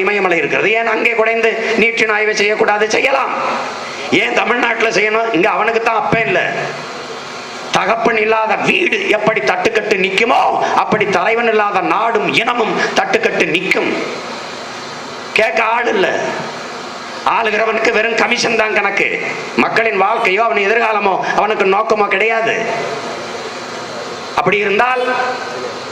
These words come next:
Coca-Cola கம்பெனி கேரளாவில் எத்தனை இடத்தில் ஆள் குழாய் போட்டு உறிஞ்சிறான்?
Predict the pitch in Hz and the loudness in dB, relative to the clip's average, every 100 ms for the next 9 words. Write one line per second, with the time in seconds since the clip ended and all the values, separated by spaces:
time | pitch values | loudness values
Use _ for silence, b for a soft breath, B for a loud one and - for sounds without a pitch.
0 | - 190 214 220 220 196 196 214 220 202 | 0 2 2 2 2 2 2 2 2 2
1 | - 220 220 214 202 185 196 226 220 208 | 2 2 2 2 2 0 0 2 0 0
2 | 208 196 208 196 196 185 185 180 180 175 | 0 2 2 2 2 2 2 4 4 2
3 | 135 | 0